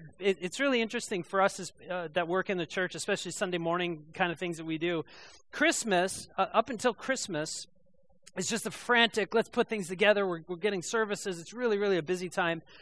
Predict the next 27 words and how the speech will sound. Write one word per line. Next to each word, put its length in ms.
But 100
then 140
from 180
Christmas 580
to 140
this 220
Sunday 680
is 240
really, 320
at 80
least 220
around 240
our 120
church, 320
rather 320
dead. 420
Our 120
academy 520
is 140
out, 400
uh, 280
th-, 440
so 100
we 60
don't 140
have 160
school. 580